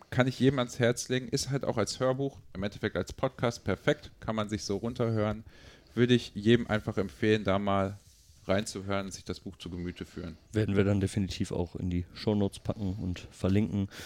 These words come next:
Speaker 2: Und, ähm, ja, was vielleicht auch nochmal ein wichtiger Punkt ist, f-, alle Fragen von Zuhörerinnen und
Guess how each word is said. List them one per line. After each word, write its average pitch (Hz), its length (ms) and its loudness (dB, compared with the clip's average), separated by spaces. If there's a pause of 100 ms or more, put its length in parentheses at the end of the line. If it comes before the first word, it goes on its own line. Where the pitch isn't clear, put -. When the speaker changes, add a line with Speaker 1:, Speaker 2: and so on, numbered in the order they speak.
(180)
Speaker 2:
Und, 104 300 4
ähm, 101 180 4
ja, 110 160 10
was 110 140 6
vielleicht 107 200 4
auch 104 40 6
nochmal 107 160 6
ein 101 60 2
wichtiger 104 260 6
Punkt 104 260 -2
ist, - 260 -2
f-, 98 120 -4 (100)
alle 131 220 6
Fragen 127 520 6
von 107 380 0
Zuhörerinnen 110 500 4
und 98 260 0